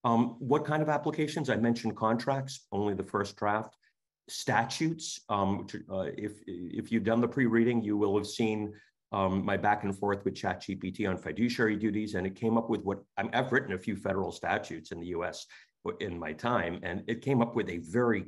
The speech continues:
good, I would say, first draft of a statute for the particular context that I provided it.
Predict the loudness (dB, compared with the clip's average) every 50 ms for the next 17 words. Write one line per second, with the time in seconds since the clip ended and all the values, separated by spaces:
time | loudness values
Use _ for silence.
0 | -6 _ 2 4 4 4 4 2 -2 -4 -6 -6 -6 -6 -6 -8 -6 -6 -6 -4
1 | -4 -6 -8 -12 _ _ _ 0 2 2 2 2 -2 -4 -2 0 0 0 -2 -4
2 | -6 -6 -8 -6 -4 -2 0 0 0 0 -2 -6 -8 -10 -10 -14 _ _ _ _
3 | _ _ _ 2 2 2 2 0 -2 -2 -2 -2 -2 -2 -6 -12 -8 -6 -4 -2
4 | -2 -4 -2 -2 -2 0 0 -2 -4 -6 -4 -4 -2 -2 -2 -4 -4 -6 -2 2
5 | 2 4 4 2 0 -6 -10 -12 -18